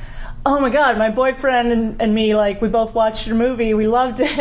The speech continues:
<laughs> I was like, "Oh, that's great." <laughs> It was very sweet, actually. I'd forgotten that, that I told her even, and then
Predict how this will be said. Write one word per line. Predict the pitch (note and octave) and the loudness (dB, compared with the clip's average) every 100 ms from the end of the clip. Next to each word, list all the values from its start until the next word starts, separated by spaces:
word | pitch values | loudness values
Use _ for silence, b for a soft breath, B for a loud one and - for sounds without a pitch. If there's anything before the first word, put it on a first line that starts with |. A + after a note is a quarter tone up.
| C4+ | 0
<laughs> | G#3+ | 2
I | D#4+ | 2
was | E4 | 2
like, | F4+ F4+ F4+ | 0 0 0
"Oh, | B4+ A#4+ G#4+ | 2 2 0
that's | G#4+ - | -2 -4
great." | A#4 B4+ F#4 - | -2 0 0 -2
<laughs> | - D4 C#4+ | 0 0 0
It | D#4 | -2
was | C4+ | -2
very | B3+ C4+ C4+ | -2 0 0
sweet, | - C#4+ C#4 | -2 -2 -2
actually. | F#3+ F#3 G#3+ G3+ G3 F#3+ | 0 -2 -6 -4 -2 0
I'd | G3+ A3 A3+ | 0 -2 -4
forgotten | - G3+ G#3 A3+ G3 | -4 0 0 0 -2
that, | F#3 - - | -4 -6 -4
that | G3+ | -2
I | F#3 | -2
told | F#3 A3 A#3 | -2 -2 0
her | G3 | 0
even, | F#3+ F#3 E3+ | -2 -2 -4
and | F3 F3+ | -4 -4
then | F3+ | -4